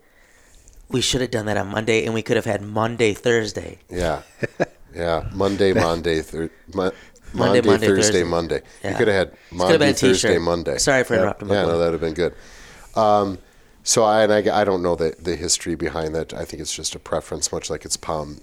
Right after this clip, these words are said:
Speaker 2: Sunday versus Passion Sunday. There's
Speaker 1: I
Speaker 2: two
Speaker 1: wanna say
Speaker 2: names.
Speaker 1: maybe it comes from Anglicanism.
Speaker 2: Yeah,
Speaker 3: I wonder
Speaker 2: could
Speaker 3: if
Speaker 2: be.
Speaker 3: it's, if it's a more of a practical thing because of the,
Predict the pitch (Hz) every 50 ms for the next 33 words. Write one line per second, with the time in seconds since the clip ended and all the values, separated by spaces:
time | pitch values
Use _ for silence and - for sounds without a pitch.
0 | - - - 90 82 78 76 78 76 69 73 76 73 - - 73 - - - -
1 | - - 92 78 - - - 78 - - - 76 71 76 76 76 71 - - 151
2 | 160 190 226 233 - 214 175 156 143 143 139 - - - 123 123 127 - - 123
3 | 107 101 - - - _ _ - - - 120 127 147 160 165 - - 190 185 190
4 | 190 190 190 196 196 202 208 208 _ - - - - - 113 151 202 202 143 101
5 | 95 90 - - 98 90 - - - - - - _ - - 107 - - 104 -
6 | - - 104 92 90 82 80 78 76 - - - - - - 104 104 95 87 87
7 | 78 - - 95 90 90 - - - - 110 - - 107 104 107 98 90 - -
8 | - - 92 107 98 95 98 98 87 80 78 78